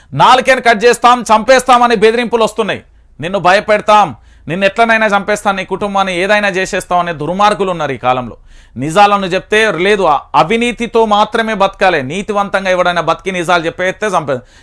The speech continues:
లేదా నువ్వు వాళ్ళ కమ్ముడు పోయినా వీళ్ళగా. మరి ఆధారాలు ఏమైనా ఉంటే చూపెట్టావంటే ఆడంగి విధాలు. ఏంది కామెంట్ల వరకే పనిచేస్తాను, నిజాలు తెలియద్దు. రేపు పొద్దుగాల ఎండాకాలం వస్తది, కరెంటు కోతలు వస్తాయి, కాలే-, ఏది ప్రాజెక్టుల నుండి నీళ్లు రావు, పంటలు ఎండిపోతాయి. ఇప్పటికే బావి పో-, బావిక-,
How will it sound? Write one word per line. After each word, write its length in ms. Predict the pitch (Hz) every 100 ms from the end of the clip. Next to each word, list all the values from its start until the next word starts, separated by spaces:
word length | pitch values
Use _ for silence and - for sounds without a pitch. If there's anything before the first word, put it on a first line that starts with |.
| -
లేదా 240 | 214 262
నువ్వు 200 | 269 269
వాళ్ళ 180 | 240 254
కమ్ముడు 320 | 247 254 247
పోయినా 180 | 240 240
వీళ్ళగా. 400 | 240 196 147 -
మరి 160 | 135 170
ఆధారాలు 460 | 180 208 226 226 226
ఏమైనా 200 | 220 220
ఉంటే 160 | 214
చూపెట్టావంటే 600 | 226 214 220 214 214 220
ఆడంగి 340 | 233 220 214 185
విధాలు. 340 | 160 127 117 - _ _ 131
ఏంది 260 | 196 226
కామెంట్ల 420 | 226 220 233 226 220
వరకే 240 | 208 214
పనిచేస్తాను, 460 | 208 156 135 120 151
నిజాలు 340 | 220 262 247
తెలియద్దు. 420 | 214 214 180 123 - _ -
రేపు 220 | 156 214
పొద్దుగాల 340 | 226 226 247 240
ఎండాకాలం 540 | 214 233 233 226 214
వస్తది, 320 | 208 220 233
కరెంటు 340 | 240 214 226 226
కోతలు 300 | 220 220 202
వస్తాయి, 240 | 202 226
కాలే-, 360 | 220 202 214 170 - -
ఏది 180 | 180 220
ప్రాజెక్టుల 480 | 214 214 220 226 226
నుండి 240 | 220 214
నీళ్లు 260 | 196 233 220
రావు, 240 | 208 220
పంటలు 380 | 226 202 240 233
ఎండిపోతాయి. 580 | 220 214 208 208 208 214
ఇప్పటికే 440 | 202 247 233 233
బావి 340 | 170 190 240
పో-, 220 | 226 214 180
బావిక-, 540 | 151 208 226 240